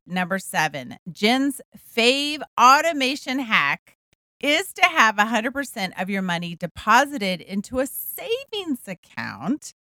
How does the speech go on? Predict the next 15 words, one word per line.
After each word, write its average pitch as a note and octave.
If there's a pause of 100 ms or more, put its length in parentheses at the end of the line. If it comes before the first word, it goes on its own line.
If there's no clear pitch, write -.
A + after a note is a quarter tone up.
(160)
instead -
of F#3+
a G4
checking G4+
account, A3 (140)
and C4+
then D4+ (360)
transfer D4
your D#4+
monthly A3+
spend D#3+ (120)
into G#3
your F3+
checking D3+
account. B2